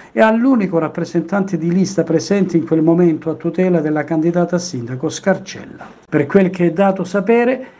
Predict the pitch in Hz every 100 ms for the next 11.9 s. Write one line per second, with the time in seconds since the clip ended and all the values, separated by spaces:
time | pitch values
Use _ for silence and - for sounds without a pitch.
0 | _ _ 160 151 147 175 170 160 - 175
1 | 180 208 226 185 190 190 277 - 202 214
2 | 226 185 170 160 156 156 170 160 202 196
3 | 175 180 202 190 - 147 170 165 156 165
4 | 160 160 - 190 160 170 - 147 120 127
5 | 131 - - 247 320 180 170 - 196 170
6 | - 180 - _ _ - 190 180 202 262
7 | - 151 151 156 156 - 190 175 160 -
8 | 196 185 - 240 247 220 226 196 - 185
9 | 175 185 160 98 - - - - 151 180
10 | 247 233 226 226 285 - 196 190 180 240
11 | 160 170 165 165 151 - 180 160